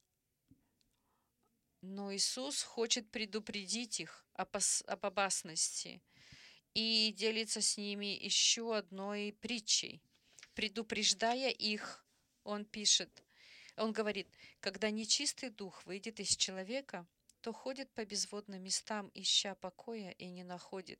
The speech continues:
Тогда говорит: „Возвращусь в дом мой, откуда я вышел“. И, придя, находит дом незанятым, выметенным и убранным. Тогда идет и берет с собой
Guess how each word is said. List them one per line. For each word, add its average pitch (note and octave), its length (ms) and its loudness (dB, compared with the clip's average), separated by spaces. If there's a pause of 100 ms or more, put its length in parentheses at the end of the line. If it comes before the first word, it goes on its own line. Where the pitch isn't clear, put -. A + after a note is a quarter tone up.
(520)
Тогда G3 320 0
говорит: F#3 600 -4 (800)
„Возвращусь B3+ 640 0
в F#3+ 80 -8
дом F3 240 -4
мой, D3 300 -10
откуда F3+ 420 -10
я E3 160 -6
вышел“. D#3 440 -4 (1500)
И, E3+ 100 -6
придя, A#3 480 -4 (1300)
находит G#3+ 840 -2
дом G3+ 300 0
незанятым, G#3 840 -2
выметенным F#3+ 800 -6
и G3 80 -10
убранным. F3+ 680 -8 (720)
Тогда F3+ 360 -4
идет F3+ 380 -8
и A3+ 40 -4
берет E3+ 340 -6
с - 60 0
собой A3 500 -2